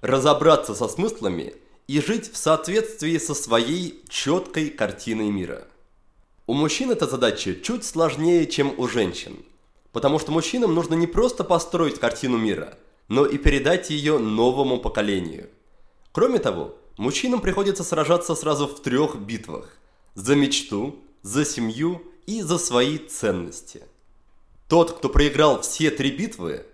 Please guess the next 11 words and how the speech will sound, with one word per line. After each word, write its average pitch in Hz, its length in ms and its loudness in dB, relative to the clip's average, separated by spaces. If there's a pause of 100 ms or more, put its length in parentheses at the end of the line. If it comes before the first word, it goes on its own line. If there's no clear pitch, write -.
(120)
проиграл 151 560 2
и 170 240 -8
самого 113 640 2
себя. 87 440 -8 (1160)
Вот 123 260 2
таким 190 380 2
получился 185 680 0
наш 151 380 4
разговор 113 540 0
о 101 80 4
смыслах. - 520 -6